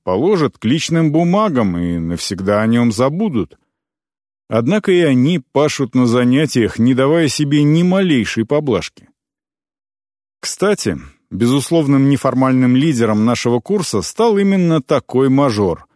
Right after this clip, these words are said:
Филипп Шарль де Бомон Сюруаз граф Амьенский, третий сын владетельного феодала. Первый по успеваемости, лучший фехтовальщик и кавалерист,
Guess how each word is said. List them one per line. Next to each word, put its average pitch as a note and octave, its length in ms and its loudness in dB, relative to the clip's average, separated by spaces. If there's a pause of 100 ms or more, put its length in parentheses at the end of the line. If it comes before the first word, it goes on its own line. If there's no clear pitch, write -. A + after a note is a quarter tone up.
(460)
Филипп C#3 540 0
Шарль E3+ 540 0
де C3 180 0
Бомон C3 500 0
Сюруаз G3+ 800 0
граф C3 360 0 (100)
Амьенский, B2 920 -2 (160)
третий F3+ 440 0
сын F3 320 0
владетельного B2 800 0
феодала. G#2 600 -4 (720)
Первый E3+ 400 0
по G#2 200 -4
успеваемости, D3+ 1080 -2 (260)
лучший D3 460 -2
фехтовальщик D3+ 840 -2
и G#2 80 -4
кавалерист, A2 800 -2